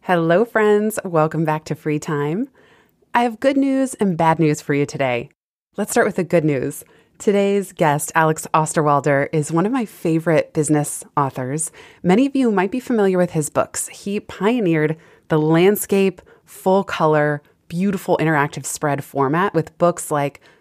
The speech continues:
Business Model Generation, Business Model U, and then the subject of this conversation was his latest books, The Invincible Company and High Performing Teams. The bad news is that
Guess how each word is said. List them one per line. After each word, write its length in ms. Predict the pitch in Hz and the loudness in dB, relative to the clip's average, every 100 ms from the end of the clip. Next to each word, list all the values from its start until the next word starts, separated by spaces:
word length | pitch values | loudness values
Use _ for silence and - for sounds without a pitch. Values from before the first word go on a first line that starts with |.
| _ | _
Business 340 | 175 175 190 190 | -2 0 0 2
Model 220 | 175 170 | 2 4
Generation, 720 | 165 170 165 165 165 156 160 - _ _ | 4 2 4 0 0 0 0 -4 _ _
Business 340 | 175 170 165 180 | -4 0 0 2
Model 300 | 165 160 151 | 2 2 0
U, 440 | 147 151 151 151 _ - _ - | 0 0 0 -2 _ -20 _ -2
and 200 | 160 165 | 0 2
then 460 | 165 160 160 151 - | 2 2 0 -2 -6
the 100 | 165 | -4
subject 380 | 180 160 170 - | 0 0 -2 -2
of 340 | 151 147 139 143 | -4 -4 -6 0
this 240 | 240 302 | 0 0
conversation 760 | - 165 160 160 143 - 160 156 | -4 -2 -2 0 -2 0 0 0
was 240 | 147 - | 0 -2
his 200 | 156 - | -6 -2
latest 380 | 151 160 196 - | 2 2 0 -2
books, 340 | 143 139 - - - _ _ - | -2 -2 -10 -14 -20 _ _ 0
The 100 | 175 | 2
Invincible 600 | 147 165 165 - 175 175 | 4 0 0 -2 -2 -2
Company 540 | 160 135 160 180 240 _ _ - | -2 -2 0 -2 -2 _ _ -2
and 160 | 165 | -2
High 220 | 160 165 | 0 0
Performing 480 | 165 175 151 143 139 | 0 -2 -2 -2 -2
Teams. 600 | 131 156 127 - - - _ _ _ _ | -4 -4 -4 -6 -12 -16 _ _ _ _
The 100 | - | -2
bad 300 | 165 226 320 | 2 4 4
news 520 | 180 160 160 190 - - - | 2 2 2 -2 -8 -10 -2
is 240 | 208 185 | 0 2
that 400 | 196 190 180 | 2 2 0